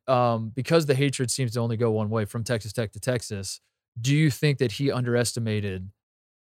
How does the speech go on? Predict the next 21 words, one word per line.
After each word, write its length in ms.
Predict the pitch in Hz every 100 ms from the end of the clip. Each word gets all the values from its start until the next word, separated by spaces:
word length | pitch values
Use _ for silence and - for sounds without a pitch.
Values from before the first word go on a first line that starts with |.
| _ 127
just 300 | - 120 -
how 160 | 120
much 440 | 113 113 101 - _
people, 360 | 120 113 120
like, 160 | 113 123
when 100 | 147
he 100 | 170
took 200 | 180 185
the 60 | 135
Texas 320 | 147 131 117
Tech 200 | - 113
job, 180 | 117 110
as 120 | 110
you 60 | 107
said, 220 | - 110
did, 200 | 113 113
do 80 | 135
you 60 |
think 180 | 151 180
he 60 | 160
realized 680 | 131 135 123 117 110 98